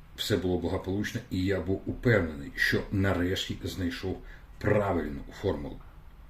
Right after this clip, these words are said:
В той запій був усього лише випадковістю. Через місяць те, що трапилось, вже здавалося, ну, нереальним. Тоді інтервали між такими п'янками становили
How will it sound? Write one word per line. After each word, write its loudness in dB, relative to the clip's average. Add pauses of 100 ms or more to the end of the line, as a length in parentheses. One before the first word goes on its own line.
(680)
В -8
той 8
запій 4
був 2 (100)
усього 0
лише 0
випадковістю. 0 (800)
Через 4
місяць 4
те, 2
що 2
трапилось, 2
вже 4
здавалося, 2 (260)
ну, 8
нереальним. 4 (840)
Тоді 0
інтервали 2
між -2
такими -4
п'янками -2 (380)
становили 0